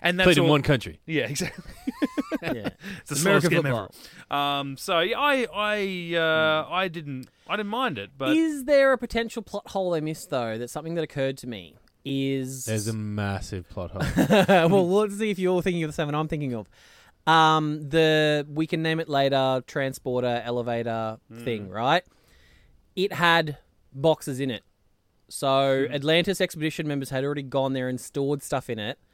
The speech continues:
Speaker 3: and that little wall panel hadn't opened up.
Speaker 1: Mm.
Speaker 3: It only opened up for Jinto.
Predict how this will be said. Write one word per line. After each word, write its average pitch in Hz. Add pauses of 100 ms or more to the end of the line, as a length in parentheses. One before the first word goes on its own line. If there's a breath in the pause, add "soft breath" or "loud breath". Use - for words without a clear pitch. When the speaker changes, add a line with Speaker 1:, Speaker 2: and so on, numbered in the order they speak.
(380 soft breath)
Speaker 3:
and 135
that 139
little 139
wall 131
panel 127
hadn't 120
opened 117
up. 113
Speaker 1:
Mm. 123 (140)
Speaker 3:
It 127
only 147
opened 143
up 131 (200)
for 135
Jinto. 120